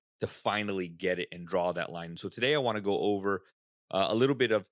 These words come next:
not necessarily how to draw that line, but when you get yourself in the right mindset,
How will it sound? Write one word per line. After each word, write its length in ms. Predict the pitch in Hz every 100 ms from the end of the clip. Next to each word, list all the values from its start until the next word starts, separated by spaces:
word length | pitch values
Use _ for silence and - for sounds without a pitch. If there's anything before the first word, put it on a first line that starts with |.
| _ 139
not 140 | 165
necessarily 340 | 170 - 123
how 240 | 110 117 123
to 100 | 110
draw 320 | 92 98 113
that 180 | 120 -
line, 340 | 123 131 135 - _ -
but 120 | 117
when 240 | 123 127 139
you 100 | 123
get 200 | 120 98
yourself 480 | 117 - 113 110
in 80 | 110
the 80 | 95
right 240 | 95 95
mindset, 600 | 95 92 104 98 101 90